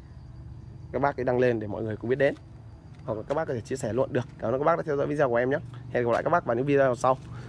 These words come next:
<coughs> Em chào các bác. Ra rễ không ra rễ này. Đây, cái trong này ra rễ nhá. Đấy, ra rễ này.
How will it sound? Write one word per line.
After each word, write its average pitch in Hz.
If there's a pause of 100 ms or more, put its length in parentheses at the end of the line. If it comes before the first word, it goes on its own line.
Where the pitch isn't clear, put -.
(840)
<coughs> 175 (680)
Em 120
chào 117
các 120
bác. 156 (960)
Ra 120
rễ 120
không 117
ra 113
rễ 117
này. 135 (800)
Đây, 113
cái 101
trong 123
này 101
ra 110
rễ 107
nhá. 117 (680)
Đấy, -
ra 117
rễ 110
này. 120